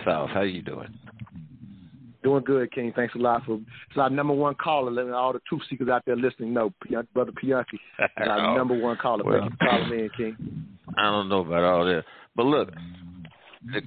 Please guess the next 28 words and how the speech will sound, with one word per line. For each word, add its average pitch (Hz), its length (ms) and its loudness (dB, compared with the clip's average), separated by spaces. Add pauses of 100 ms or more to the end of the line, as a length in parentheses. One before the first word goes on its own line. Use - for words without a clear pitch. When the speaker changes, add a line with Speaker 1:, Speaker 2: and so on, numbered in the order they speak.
(120)
Speaker 1:
this - 200 0
is 135 100 -4
a 117 80 2
heck 135 240 0
of 87 140 -2
a 85 40 -10
question. 101 460 -4
Now, 110 220 2
I - 20 -2 (100)
can't 160 320 0
tell 143 200 2
you 101 160 -4
about 92 240 0
entrepreneurship, 87 1040 -8 (1200)
but 101 120 0
I 113 120 6
can 92 160 -6
tell 120 160 2
you 95 320 0
about 82 400 -2
running 92 300 -2
a - 40 -12
corporation. - 1160 -6 (960)
And 101 440 2 (760)
in 196 520 -2 (340)
the 101 80 0
position 104 640 -2 (280)
that 90 240 -4